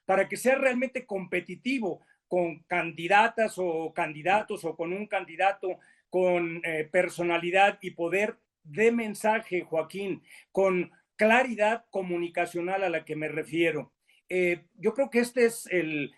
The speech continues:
el anhelo, el objetivo y la misión de este movimiento. Eh, para una gran candidatura única competitiva,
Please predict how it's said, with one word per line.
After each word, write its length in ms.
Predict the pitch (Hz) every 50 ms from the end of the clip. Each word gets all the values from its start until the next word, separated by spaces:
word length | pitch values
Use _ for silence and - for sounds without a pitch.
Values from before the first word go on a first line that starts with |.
| _ -
el 160 | 160 170 170
anhelo, 600 | 160 160 180 214 233 240 233 202 185 175 170 160
el 240 | 156 151 151 151 156
objetivo 420 | 160 - 160 160 - 208 202 208
y 40 | 196
la 120 | 180 165
misión 440 | 156 156 147 - - 185 185 190 190
de 120 | 175 185 185
este 440 | 180 - - 185 175 165 160 160 160
movimiento. 880 | 147 156 160 160 160 160 160 180 214 220 220 214 - - 143 135 - _ _ _ _ - - - - _
Eh, 160 | 202 208 208
para 320 | 208 - - 226 233 233 262
una 220 | 311 330 330 302 240
gran 360 | 247 254 269 294 311 311 311 _
candidatura 1000 | - 254 247 226 214 - 202 202 190 185 175 175 - 254 269 277 240 214 180 180 -
única 560 | 233 247 269 262 247 233 247 - 180 175 -
competitiva, 1300 | - 170 170 170 165 165 - - - 180 170 165 165 160 151 147 - 226 226 220 185 202 220 233 -